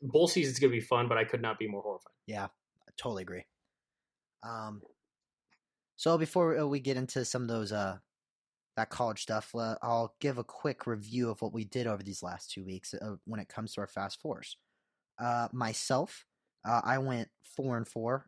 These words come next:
Speaker 2: in college and five and three in the N F L, uh, bringing my total for, uh, our college Fast Four at thirteen, eighteen and one. Not great, not, not good, but, I mean, this was a,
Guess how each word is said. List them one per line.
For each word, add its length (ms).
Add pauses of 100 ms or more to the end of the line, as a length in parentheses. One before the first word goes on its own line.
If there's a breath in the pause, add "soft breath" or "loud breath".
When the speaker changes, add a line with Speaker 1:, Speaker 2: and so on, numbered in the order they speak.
Speaker 2:
in 220
college 580
and 240
five 320
and 140
three 180
in 80
the 100
N 120
F 120
L, 240 (480)
uh, 140
bringing 320
my 240 (100)
total 440
for, 500
uh, 300 (120)
our 360
college 380
Fast 280
Four 240
at 220
thirteen, 400
eighteen 360
and 120
one. 240 (580)
Not 300
great, 400
not, 260 (160)
not 220
good, 240
but, 100
I 60
mean, 160
this 180
was 140
a, 180